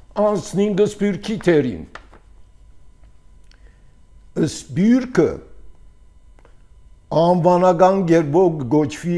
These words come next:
հայ, Հայաստանի կառավարության համար, ըստ սահմանադրության և պետական օրենքներուն։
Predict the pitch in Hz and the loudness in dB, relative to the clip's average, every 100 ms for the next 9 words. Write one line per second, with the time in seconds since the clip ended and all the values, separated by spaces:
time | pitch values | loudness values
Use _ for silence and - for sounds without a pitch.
0 | 160 117 127 160 - - - - - - | -2 2 2 2 -2 -12 -20 -20 -20 -20
1 | - - - - 107 139 143 139 156 147 | -20 -20 -20 -10 -2 0 0 -2 -2 -2
2 | 147 143 135 131 135 135 - 139 135 123 | 2 2 4 2 0 -2 -4 -4 -2 -2
3 | 147 208 - - - - 208 220 226 - | 0 -2 -4 -16 -20 -2 8 8 6 4
4 | 180 156 170 170 175 165 151 165 139 165 | 6 6 4 2 2 0 0 -2 0 2
5 | 160 196 294 - - - - 156 196 202 | 2 2 -2 -12 -20 -20 -2 6 8 8
6 | 180 196 190 190 196 196 185 190 185 165 | 8 8 6 6 4 4 4 2 0 0
7 | 190 175 | 2 2